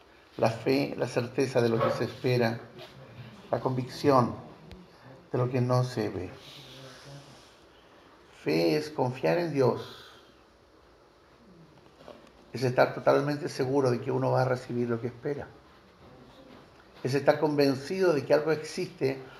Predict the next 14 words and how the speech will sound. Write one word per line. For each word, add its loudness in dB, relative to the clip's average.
aun 2
cuando 4
no 0
se -6
puede -2
ver. -4
Fe 0
es -10
irracional 2
para 4
el -2
que -2
no 2
cree, 0